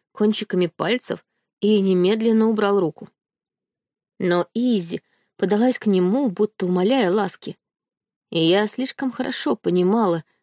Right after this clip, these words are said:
от кого она набралась тьмы. Тихонько вздохнула. «Ну почему ведьма вечно выбирает не тех мужчин? Ей что, нравится страдать?» Повезло, что у меня с Ником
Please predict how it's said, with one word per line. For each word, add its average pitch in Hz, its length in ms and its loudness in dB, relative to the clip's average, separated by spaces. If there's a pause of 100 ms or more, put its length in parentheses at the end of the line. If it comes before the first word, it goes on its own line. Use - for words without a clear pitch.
(120)
от - 140 -10
кого 208 420 2
она 196 220 2
набралась 180 480 0
тьмы. 175 340 -2 (960)
Тихонько 175 460 -2
вздохнула. 170 600 -4 (1080)
«Ну 214 200 -6
почему 294 540 0
ведьма 202 500 0
вечно 208 380 -2
выбирает 185 480 2
не 180 140 0
тех 208 260 -2
мужчин? 190 460 -4 (800)
Ей 226 180 2
что, - 300 -4 (360)
нравится 233 360 0
страдать?» 185 640 -4 (960)
Повезло, 185 340 0
что - 240 -4
у 185 60 -4
меня 175 340 0
с - 120 -6
Ником 185 360 -2